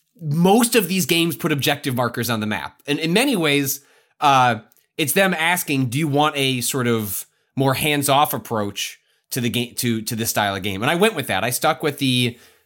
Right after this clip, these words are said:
like, exploration one where, like, you kinda gotta figure out where, where you're going on your own. And you can always change it after the fact. You can just go into the options menu and shift it around. And I have found that to be very satisfying so far. But it's, it's just,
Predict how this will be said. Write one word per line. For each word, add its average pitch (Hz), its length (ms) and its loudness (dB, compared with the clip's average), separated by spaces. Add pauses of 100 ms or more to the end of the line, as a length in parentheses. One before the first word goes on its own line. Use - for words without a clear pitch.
(120)
like, 117 320 -2
exploration 123 760 -2
one 117 340 0
where, 101 240 -2
like, 101 200 -6
you 107 60 -14
kinda 120 200 -2
gotta 117 160 -2
figure 117 300 -2
out 110 200 2
where, 110 260 0
where 110 180 -4
you're 107 140 -2
going 107 300 0
on 104 160 -2
your 101 140 -4
own. 101 360 -4 (320)
And 123 160 -2
you 147 60 0
can 175 100 2
always 151 160 2
change 127 240 -2
it 104 60 -4
after 92 220 -4
the 76 60 -12
fact. - 280 -12
You 87 40 -14
can 95 80 -8
just 90 100 -10
go 98 60 -6
into 92 80 -4
the 87 80 -2
options 82 320 -6
menu 82 240 -10
and 80 180 -14
shift - 240 -12
it 76 60 -16
around. 62 420 -18
And 104 260 -6
I 135 140 2
have 139 140 -2
found 123 220 0
that 117 180 -2
to 117 80 -8
be 107 80 -2
very 98 400 -4 (360)
satisfying 127 680 -2
so 98 160 -6
far. 87 320 -4
But 104 160 -6
it's, 113 300 -4 (180)
it's - 140 -14
just, - 380 -4